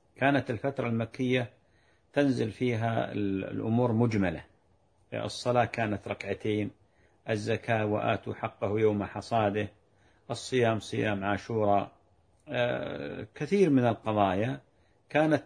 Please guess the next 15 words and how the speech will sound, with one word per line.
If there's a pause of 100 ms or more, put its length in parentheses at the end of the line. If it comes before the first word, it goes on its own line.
(100)
تأتي
مجملة. (800)
في
الانتقال
إلى
المرحلة
المكية
واستقرار
النبي
عليه
الصلاة
والسلام
هناك
وبناء
دولته